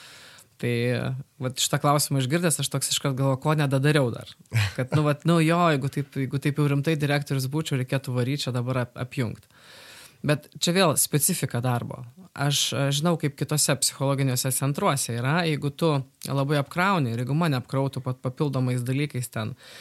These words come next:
tiktis į komandą, eiti kažkokius, vat, labai daug, e, visi mes psichologai dažnai darom kokias, nežinau,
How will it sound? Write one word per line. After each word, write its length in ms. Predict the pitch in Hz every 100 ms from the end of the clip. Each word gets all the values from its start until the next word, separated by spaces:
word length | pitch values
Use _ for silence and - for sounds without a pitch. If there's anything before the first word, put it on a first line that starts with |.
| - - - _
tiktis 340 | 170 - 143 -
į 40 |
komandą, 760 | 135 135 139 147 160 156 151 147
eiti 240 | 135 131 135
kažkokius, 560 | 143 - 143 131 -
vat, 140 | 147 139
labai 320 | 143 139 151
daug, 400 | 143 160 190 190 - -
e, 320 | - 139 131
visi 260 | 131 139 -
mes 220 | 160 143
psichologai 560 | - - 156 151 139 135
dažnai 240 | 131 135 131
darom 460 | 139 143 139 135 131 - - - -
kokias, 520 | - 135 135 131 -
nežinau, 340 | 135 131 135